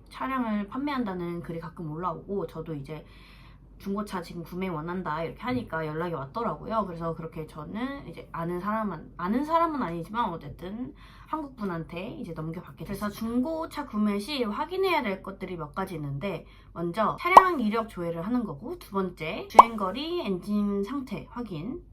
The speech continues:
세 번째는 차량 등록 상태를 확인하는 건데, 이거를 레지, 레조 이렇게 얘기를 하거든요.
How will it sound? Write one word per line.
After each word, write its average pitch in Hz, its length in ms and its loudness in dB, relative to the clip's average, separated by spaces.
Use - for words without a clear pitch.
세 311 140 -2
번째는 302 560 6
차량 330 480 2
등록 226 280 0
상태를 220 320 -2
확인하는 247 320 -2
건데, 185 260 -2
이거를 170 880 -4
레지, 175 480 -4
레조 196 420 -4
이렇게 160 400 -6
얘기를 147 260 -8
하거든요. 220 480 -8